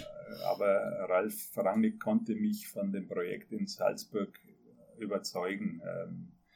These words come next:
ich mein, wir, wir haben hier mit der Akademie, die Red Bull, äh, dort, äh, schon, ja, geplant hatte und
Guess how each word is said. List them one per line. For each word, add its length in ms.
ich 60
mein, 220
wir, 480
wir 180
haben 160
hier 300
mit 380
der 180
Akademie, 480
die 120
Red 220
Bull, 320
äh, 520
dort, 280
äh, 320
schon, 540
ja, 360
geplant 560
hatte 400
und 260